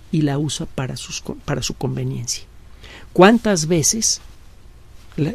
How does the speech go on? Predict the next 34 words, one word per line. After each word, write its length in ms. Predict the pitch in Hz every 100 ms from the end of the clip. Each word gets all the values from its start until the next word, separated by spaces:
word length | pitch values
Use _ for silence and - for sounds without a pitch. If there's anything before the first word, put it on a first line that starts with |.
| 349
se 180 | -
ha 40 | 196
utilizado 600 | 202 202 175 - 180 180
la 100 | 151
bandera 440 | 135 139 160 170
de 120 | 151
la 140 | 135 123
libertad, 840 | 127 127 120 - 170 175 170 165
la 200 | 170 143
dignidad 580 | 139 143 139 135 131 165
humana 400 | 170 143 156 165
y 40 | 147
todo 200 | 160 156
este 160 | -
tipo 280 | - - 156
de 80 | 147
cosas 400 | - 139 214 - - - - - - - -
para 380 | 147 135 139 - -
eternizar 720 | 151 - 156 151 147 165 160
en 160 | 165 156
el 120 | 139
poder 460 | 139 131 143 139 - - - - - -
a 200 | - 135
un 320 | 143 139 135 131
dictador, 500 | 139 - 135 127 120
por 220 | - -
ejemplo? 320 | - 202 - - - - - - - - - -
¿Cuántas 560 | 160 190 - 214 165
veces 540 | 151 135 - 226 - - - - - - - - - - - -
el 220 | 147 139
deseo 500 | 135 - 185 180 180
de 160 | 156 135
vivir 520 | 139 131 156 165 - -
mejor, 640 | 147 131 - 143 127 -